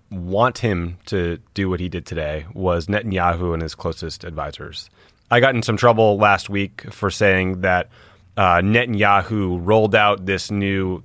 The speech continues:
intelligence that they'd found in an effort to sort of work with the Trump administration to create the impression that Iran had violated the deal, when in fact the documents didn't show that.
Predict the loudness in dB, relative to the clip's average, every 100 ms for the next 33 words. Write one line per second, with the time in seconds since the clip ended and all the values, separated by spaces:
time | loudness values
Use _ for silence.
0 | -12 -4 2 2 0 -6 -8 -2 0 0
1 | 0 0 2 0 -4 -6 -2 0 0 0
2 | -2 -2 -8 -4 -4 -4 -2 0 0 0
3 | 0 0 -4 0 -2 -2 -4 -4 -4 -6
4 | -4 -6 -8 -10 -20 _ _ -8 -2 0
5 | 2 2 4 4 4 2 4 4 4 4
6 | 4 4 2 0 0 4 4 4 0 _
7 | _ _ -2 2 2 4 2 2 -2 -2
8 | 4 4 2 -4 -4 -4 -4 2 4 6
9 | 4 2